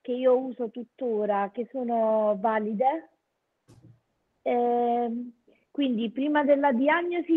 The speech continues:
io vivevo nella paura costante, da, con l'ansia addosso, non riuscivo a fare nulla,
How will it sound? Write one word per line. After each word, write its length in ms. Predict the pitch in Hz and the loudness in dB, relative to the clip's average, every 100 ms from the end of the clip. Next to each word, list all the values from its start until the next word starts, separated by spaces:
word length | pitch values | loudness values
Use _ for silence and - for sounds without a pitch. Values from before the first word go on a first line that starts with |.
| 277 | 4
io 140 | 240 | 4
vivevo 480 | 233 233 240 233 233 | 2 0 0 0 0
nella 280 | 226 226 226 | 0 2 0
paura 440 | 226 220 226 226 | 2 2 4 0
costante, 960 | 208 214 - 208 185 190 180 190 185 190 _ _ _ _ _ _ _ _ _ _ _ _ _ _ _ _ _ _ _ _ | -2 -8 -6 -6 -6 -6 -6 -4 -6 -10 _ _ _ _ _ _ _ _ _ _ _ _ _ _ _ _ _ _ _ _
da, 580 | 240 233 226 220 220 214 | 0 4 6 4 4 2
con 160 | 226 220 | 4 4
l'ansia 520 | 220 226 226 214 226 | 4 0 -2 -2 -2
addosso, 840 | 202 208 220 233 - - 247 240 | 2 6 6 6 -2 -4 0 0
non 160 | 226 220 | 0 -2
riuscivo 320 | 208 - 240 | -4 -4 -2
a 40 | 220 | -2
fare 320 | 220 214 208 | -4 -4 -2
nulla, 680 | 214 233 240 240 233 233 | 0 0 0 2 2 0